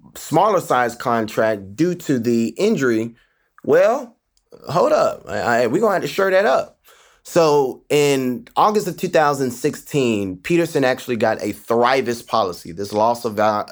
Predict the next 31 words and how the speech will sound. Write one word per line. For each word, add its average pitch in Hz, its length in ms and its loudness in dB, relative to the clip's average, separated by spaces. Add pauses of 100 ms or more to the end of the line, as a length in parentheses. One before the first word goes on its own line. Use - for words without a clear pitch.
value 104 420 -2
insurance 95 360 -6
policy. - 580 -10 (440)
Just 123 180 -2
a 123 60 2
week 156 240 0
later, 165 460 2
a - 280 -12
few 175 160 0
weeks 170 220 0
later, 143 260 4
in 117 60 0
week 151 220 -2
two 170 140 0
of 139 60 0
the 120 80 -2
regular 123 340 2
season, 110 600 -2
I 80 80 -2
believe 113 220 0
he 113 80 -6
tore 143 360 0
his 117 280 -2
meniscus 120 800 0
and 107 140 0
then 113 160 0
sprained 113 680 -2
one 120 140 -2
of 104 100 -4
his, 101 320 -8 (100)
uh, 101 340 -8